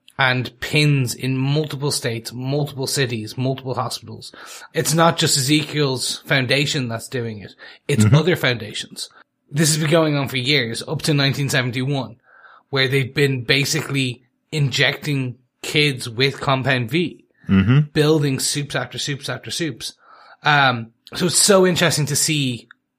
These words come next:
Speaker 1: that, that, how they're doing this.
Speaker 2: Yeah.
Speaker 1: Um, now,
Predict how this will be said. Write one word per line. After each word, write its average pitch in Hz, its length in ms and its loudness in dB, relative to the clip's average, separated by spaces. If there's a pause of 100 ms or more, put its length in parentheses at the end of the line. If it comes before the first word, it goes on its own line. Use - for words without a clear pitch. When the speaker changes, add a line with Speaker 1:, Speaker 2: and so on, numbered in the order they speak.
(920)
Speaker 1:
that, 135 340 -2
that, 143 260 -2
how 147 320 2
they're 131 140 2
doing 131 300 -2
this. - 320 -10 (280)
Speaker 2:
Yeah. 123 460 4
Speaker 1:
Um, 123 160 -4 (300)
now, 139 420 2